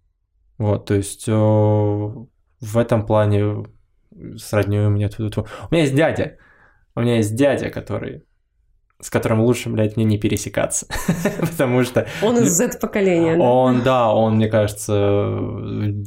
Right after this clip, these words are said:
Speaker 1: дико вот за всю эту херню, потому что люб-, любые политические дискуссии с ним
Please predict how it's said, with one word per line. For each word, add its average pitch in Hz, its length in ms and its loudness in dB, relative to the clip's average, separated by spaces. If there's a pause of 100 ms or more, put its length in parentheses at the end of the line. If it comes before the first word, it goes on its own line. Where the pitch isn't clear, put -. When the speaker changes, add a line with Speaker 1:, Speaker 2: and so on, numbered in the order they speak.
(160)
Speaker 1:
дико 104 240 0
вот 95 160 -2
за 98 100 -4
всю - 200 -6
эту - 100 -8
херню, 104 380 -2
потому 101 340 -2
что 101 760 0 (360)
люб-, 107 240 -2 (600)
любые 113 340 4
политические 110 540 0
дискуссии 107 420 -4
с - 140 -8
ним 147 380 -2